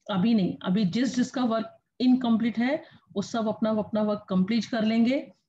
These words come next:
ओके? और फिर हम उसके बाद अब next class में revision शुरू करेंगे, क्योंकि हमारे अब final exam आएंगे, है ना?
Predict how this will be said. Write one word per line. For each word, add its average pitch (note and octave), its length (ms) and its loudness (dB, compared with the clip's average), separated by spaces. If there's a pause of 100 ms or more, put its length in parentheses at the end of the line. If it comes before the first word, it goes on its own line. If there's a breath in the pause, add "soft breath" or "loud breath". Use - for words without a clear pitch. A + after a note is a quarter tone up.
(140)
ओके? C#4 340 -2 (520 soft breath)
और F3+ 300 -2
फिर A3+ 200 -6
हम G#3 140 2
उसके G3 200 -2
बाद F#3+ 220 0
अब F3+ 220 -4
next F#3 360 -4
class F#3+ 280 -2
में G3 120 2
revision G3+ 360 2
शुरू B3 240 0
करेंगे, A3 420 2
क्योंकि G#3 220 -4
हमारे F#3 200 2
अब F#3 300 -6 (100)
final G3 280 2
exam G3+ 380 2
आएंगे, G3 260 2
है A3+ 100 0
ना? F4+ 140 -2